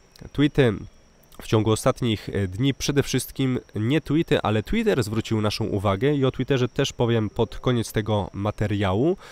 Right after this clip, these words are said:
E, natomiast Max Tweet, e, czyli, e, bot, który śledzi różnego rodzaju tweety na Twitterze, można tworzyć, e, reguły. Na razie jest jeszcze przez nas u-, użytkowników tier trzy na,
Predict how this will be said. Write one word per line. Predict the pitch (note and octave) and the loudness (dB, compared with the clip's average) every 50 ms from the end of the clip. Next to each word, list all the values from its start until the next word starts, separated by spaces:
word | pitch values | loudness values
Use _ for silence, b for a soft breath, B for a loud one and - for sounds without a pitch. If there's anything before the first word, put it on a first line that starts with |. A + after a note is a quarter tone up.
| B B B B B - | B B B B B -4
E, | - - A2+ A2+ A2+ A2 | 0 0 2 2 2 2
natomiast | A2 C3+ - D#3 D#3 C3+ - - - | 2 0 0 2 0 0 -2 -2 -2
Max | A#2 G#2+ A2+ C#3+ E3 - - - | -2 0 2 0 0 -2 -4 -4
Tweet, | - C#3+ D3 C3+ - - - | -2 0 0 0 0 0 0
e, | G#2+ G#2 G2+ | 0 0 0
czyli, | - - B2 B2 A2+ A2 G#2+ - - - - | 0 0 0 0 0 0 0 -2 -4 -6 -8
e, | F#2+ F2+ - - - - - - | -8 -8 -8 -12 -18 -20 -14 -10
bot, | G#2 G2 G2 C#3+ D#3 - - | -8 0 4 4 4 4 2
który | - - - C#3 B2 A2+ G#2+ G2+ | -4 0 4 4 6 6 4 2
śledzi | - - A#2 C3 F3 F#3+ C#3+ G#2 G2+ F#2 F2+ D#2+ B B B B B B B - - | 0 -2 0 0 2 2 0 0 -2 -2 -2 -4 B B B B B B B -6 -4
różnego | A2 G#2+ G#2+ B2 B2+ A#2 A#2+ A#2 | -2 -2 2 2 2 2 4 2
rodzaju | A#2 G#2 A#2+ A#2 A2 G#2 | 2 2 2 2 2 0
tweety | - - E3 D#3+ - - G#2 F#2+ F2 - | 2 2 2 2 2 2 0 0 0 -2
na | - - A2 A#2 A#2 G#2 | -2 -2 0 0 0 0
Twitterze, | - - B2 A#2+ - A#2+ A2+ G#2 F2+ F2+ G2 A2+ C3+ C#3+ C#3 - | -2 -2 -2 0 2 2 2 2 2 0 0 0 0 -2 -4 -4
można | G2+ G2+ G#2+ G2+ F#2+ A2+ G#2+ | -2 0 0 0 0 -2 -4
tworzyć, | - - B2+ A#2+ A2+ G2+ - - - | -2 -2 0 0 0 -2 -4 -6 -4
e, | F#2+ F#2 G2 G2 G2 | -4 -2 0 0 0
reguły. | G2+ G#2 G2 G#2 G#2+ B2 D3+ D3+ - | 0 0 0 0 0 0 0 0 0
Na | G#2+ A#2 A#2+ | 0 2 2
razie | B2+ B2+ A#2+ B2 | 2 2 2 2
jest | B2 B2 A2+ - | 2 0 0 0
jeszcze | B2 A2+ - - A2 | -2 -2 -2 -2 -4
przez | - - B2 A#2 | -2 0 0 0
nas | A#2 A2+ - A2 | 0 -2 0 0
u-, | A2+ A2+ - | 0 0 0
użytkowników | G2 G2 A2+ - - A2+ G#2+ A#2+ B2+ B2 A2+ G#2+ - | 0 0 -2 0 -2 -2 -2 -2 -2 -4 -4 -6 -4
tier | - A#2 A2+ - | -2 -2 -2 -2
trzy | - - - A#2+ | -4 -6 -4 -2
na, | A2+ A2+ A2 | -2 0 -2